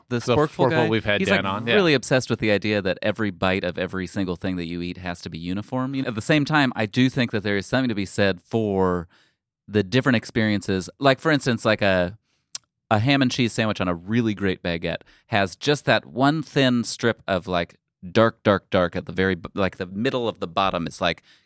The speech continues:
Speaker 1: always is just a tiny bit darker than the rest of the loaf. And so your bites,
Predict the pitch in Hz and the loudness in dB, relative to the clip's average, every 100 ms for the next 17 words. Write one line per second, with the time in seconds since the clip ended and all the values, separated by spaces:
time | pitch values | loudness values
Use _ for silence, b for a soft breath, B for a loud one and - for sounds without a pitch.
0 | b - 123 127 113 104 - - 135 - | b 2 4 4 2 -2 -8 -2 -2 -2
1 | - 123 110 95 98 98 110 95 90 92 | -6 -4 -2 -2 -2 -2 -4 -6 -4 -4
2 | 95 - 87 87 110 b b b - 107 | -6 -8 -4 -4 -4 b b b -4 -4
3 | 127 113 110 85 131 135 - | 0 -2 -2 0 0 0 -4